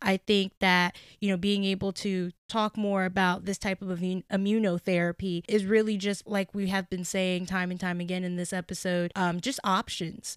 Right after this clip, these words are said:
I know that there's, like, one point in time in allergies where there just wasn't that many options in terms of how to be able to, uh, alleviate your symptoms, and it sucked, you know, and now that there's so many more options out there,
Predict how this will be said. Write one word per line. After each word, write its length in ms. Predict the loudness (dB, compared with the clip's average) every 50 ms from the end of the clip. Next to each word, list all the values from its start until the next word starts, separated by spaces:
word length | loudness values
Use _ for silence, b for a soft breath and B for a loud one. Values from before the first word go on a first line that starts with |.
| -8
I 180 | -2 0 2 4
know 220 | 4 6 6 4
that 160 | 4 2 2 2
there's, 260 | 2 2 2 2 0
like, 200 | -2 -2 -2 -2
one 240 | -2 -2 -2 -2 -2
point 240 | -4 -4 -4 -4
in 100 | -6 -6
time 400 | -4 -4 -2 -2 -2 -2 -2 -2
in 200 | -4 -4 -4 -4
allergies 520 | 0 0 0 2 2 0 0 -2 -4 -6 -4
where 140 | -4 -2 0
there 200 | 0 0 0 0
just 220 | 0 -4 -6 -4
wasn't 540 | -2 0 0 2 2 2 2 0 -2 -6 -6 -4
that 260 | -2 -2 -2 0 0
many 300 | 2 2 4 4 4 2
options 460 | 2 2 2 2 0 -2 -2 -2 -2
in 100 | -4 -4
terms 320 | -4 -2 -2 -2 0 0 0
of 180 | 0 0 0 B B B B B
how 200 | -2 0 2 2
to 80 | 0
be 320 | 0 -2 -2 0 2 2 2
able 320 | 2 0 0 -2 -2 -4 B B B B -10
to, 460 | -4 -2 0 2 2 2 2 0 -2 B B B B B -4
uh, 140 | -2 0 0 2
alleviate 500 | 2 2 0 0 0 0 0 0 0 2
your 160 | 2 2 0
symptoms, 720 | 2 2 0 0 0 0 0 0 0 0 -2 -4 -6 -10 -12 _
and 600 | -4 0 0 2 2 2 2 0 0 -2 -4 -8 -14 -10
it 180 | -6 -4 -4 -4 -6 -8 -10
sucked, 580 | -6 -4 -2 0 2 0 0 -2 -6 -10 -6
you 180 | -2 0 0 2
know, 280 | 2 2 2 0 0 0
and 180 | 0 0 0
now 160 | 0 0 0
that 160 | -2 -4 -4 -4
there's 240 | -4 -4 -2 -4
so 460 | -6 -8 -8 -4 -2 0 2 2 2 2
many 400 | 0 0 0 0 -2 -2 -4 -4
more 320 | -2 -2 0 0 2 0
options 420 | 0 -2 -4 -4 -6 -6 -4 -2
out 240 | 0 -2 -2 -2 -4
there, 260 | -4 -2 0 0 0